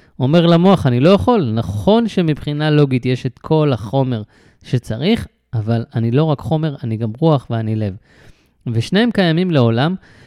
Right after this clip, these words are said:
צריך ליצור שלום ביניהם, שאחד יניע את השני, בדיוק כמו שעשיו מניע את יעקב. כי הברכה של יעקב תלויה בברכה של עשיו. "ועל חרבך תחיה, ואת אחיך תעבוד, והיה כאשר תריד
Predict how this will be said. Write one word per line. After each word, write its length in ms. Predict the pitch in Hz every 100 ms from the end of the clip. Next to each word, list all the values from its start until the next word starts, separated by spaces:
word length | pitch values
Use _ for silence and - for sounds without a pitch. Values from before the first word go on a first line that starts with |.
| _
צריך 420 | - 135 170 233 -
ליצור 460 | 165 - 190 180 -
שלום 480 | - - 143 170 165
ביניהם, 340 | 123 95 90 95 _ _
שאחד 500 | - - 123 - 208 214
יניע 440 | 131 123 139 160
את 100 | 139
השני, 500 | 120 - 113 214 208
בדיוק 400 | 135 120 143 208
כמו 140 | 180 185
שעשיו 480 | - 135 - 202 202
מניע 280 | 139 135 139
את 100 | 127
יעקב. 380 | 117 - 113 104 - _ - _ -
כי 140 | 143
הברכה 440 | 135 127 123 - 220
של 180 | -
יעקב 380 | 151 123 - 214 190
תלויה 400 | - 131 156 214
בברכה 460 | 147 135 143 - 185
של 200 | 185 165
עשיו. 300 | - 160 139 - _ _ _ _
"ועל 320 | 113 123 170
חרבך 500 | 180 135 135 117 -
תחיה, 500 | 123 - 110 - 190 202 131
ואת 240 | 110 117 110
אחיך 300 | 101 190 -
תעבוד, 540 | - 113 107 131 202 190 _ _ _ _
והיה 420 | 127 117 113 170 214
כאשר 400 | 135 120 190 180
תריד 420 | - 208 254